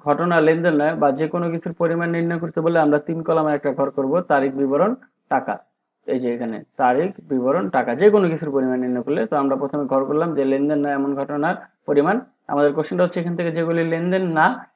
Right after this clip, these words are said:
এগুলি সব খুঁজে বের করে আমরা এখানে লিখে দিয়ে যোগ করে দেবো। দেখো, তোমাদের জন্য আমি একটা ছক দিয়ে দিছি, এটা আমাদের রচিত মাধ্যমিক হিসাব বিজ্ঞান ফিনান্স বইতে এরকম ভাবেই দেওয়া আছে যে এখানে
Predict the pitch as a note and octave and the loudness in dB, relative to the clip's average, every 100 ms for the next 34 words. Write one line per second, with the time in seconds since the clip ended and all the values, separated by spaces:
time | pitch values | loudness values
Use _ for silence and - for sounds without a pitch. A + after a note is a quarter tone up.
0 | _ D3+ D#3+ D#3+ - D#3+ - - E3 F3 | _ 0 0 0 0 -2 -2 -6 -2 0
1 | E3 E3+ F#3+ B3+ - _ - C3+ C3+ A3+ | 0 2 2 2 -2 _ -6 0 2 2
2 | - - - C#3+ C3 C3 C3 C#3+ F#3+ D3+ | 0 -12 -10 -2 0 2 0 0 0 0
3 | D3 - A2+ G#2+ A#2 D3+ E3 E3+ - _ | 0 0 -2 -2 0 0 -2 -4 -8 _
4 | _ E3+ E3 E3 E3 F3 E3+ E3 E3 E3 | _ 0 0 0 -2 -2 -2 -2 -2 -2
5 | D#3+ D#3+ E3+ D#3 C3 F3 - _ _ _ | 0 0 0 -2 -2 -4 -6 _ _ _
6 | D3 D#3+ D#3 D#3 D#3+ D#3 - _ _ D3 | 0 4 4 4 2 0 -6 _ _ 2
7 | D#3 E3+ D#3+ D#3 D3 C#3 D#3 D3 D3 D3 | 2 0 -2 0 2 0 -2 -4 -2 -2
8 | C#3+ C#3+ D3 D3+ D3 C3+ C#3+ C#3+ D3 D3 | -2 -2 -4 -2 -2 2 2 6 6 6
9 | D3 D3+ D#3 D3 C#3+ C3+ C3+ C3 G3+ - | 6 4 6 6 8 10 10 8 0 -6
10 | _ _ _ D3+ C#3+ D3 D#3+ G3+ E3 | _ _ _ 6 8 8 6 4 2